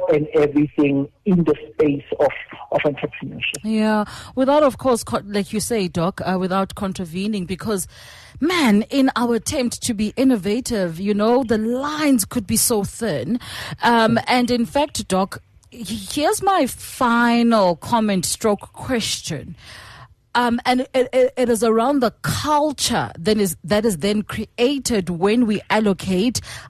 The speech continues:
Speaker 2: unequal leave, you know, between men and women.
Speaker 1: Mm.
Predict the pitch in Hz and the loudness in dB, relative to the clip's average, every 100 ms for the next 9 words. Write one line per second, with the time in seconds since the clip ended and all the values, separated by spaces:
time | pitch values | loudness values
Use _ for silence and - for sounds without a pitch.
0 | - 247 240 - 294 277 - 254 233 214 | -2 0 0 0 0 0 0 0 2 0
1 | - - 226 240 262 202 151 135 139 - | -4 -4 0 2 2 2 0 -6 -12 -6
2 | 202 202 196 208 185 - 233 202 185 190 | -2 0 2 2 0 -4 -4 -2 -2 -2
3 | 175 - 165 151 185 165 104 - _ - | -4 -4 -6 -4 -4 -4 -6 -16 _ -18
4 | - - | -16 -14